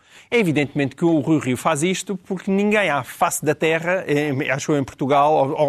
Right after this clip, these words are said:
ou noventa e nove vírgula nove por cento dos portugueses estão convencidos que ele nunca roubou nada, eh, para seu proveito. Aliás, ele sai do prédio e mete-se no seu carro de mil novecentos e setenta, um cinco a mil, e vai-se embora, não é? Portanto,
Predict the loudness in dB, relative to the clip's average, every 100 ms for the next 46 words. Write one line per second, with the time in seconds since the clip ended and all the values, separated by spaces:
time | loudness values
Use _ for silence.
0 | 0 2 2 2 0 -2 -2 -2 -2 -2
1 | -2 0 2 2 2 -2 -6 -2 -2 -4
2 | -6 -2 0 -2 -12 -12 -6 -2 -2 -2
3 | -4 -4 0 2 4 2 0 0 0 0
4 | 0 -2 -4 -8 _ -10 -6 -4 -4 -4
5 | -2 0 0 0 -4 -10 -4 -2 0 -2
6 | 0 0 0 0 0 0 2 2 0 -2
7 | -4 -6 -2 -2 -2 -2 -2 -2 -2 -2
8 | -2 0 0 -2 -4 -6 -4 -6 -4 -2
9 | -2 -2 -6 -6 -2 0 0 0 2 2
10 | 2 2 2 2 -2 -12 -20 -4 -2 0
11 | -2 0 0 0 0 -4 -8 -10 -6 -4
12 | -4